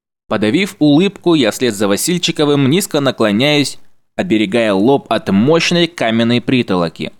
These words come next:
Прохожу в двери и начинаю спускаться по истертой узкой каменной лестнице,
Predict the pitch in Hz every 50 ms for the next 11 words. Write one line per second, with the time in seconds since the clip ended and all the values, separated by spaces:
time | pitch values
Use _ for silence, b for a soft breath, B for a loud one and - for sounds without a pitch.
0 | _ _ _ _ - 107 104 - 120 123 139 127 110 92 95 110 156 170 170 151
1 | 143 - 117 117 113 110 98 - - 156 175 190 180 - - 160 156 - - 175
2 | 170 - - 151 120 - 127 113 110 - - - 147 156 165 160 - 156 139 -
3 | - 139 175 - - - 170 151 - - 147 143 135 135 131 127 131 123 127 127
4 | 135 131 117 110 - 92 85 - - 87 82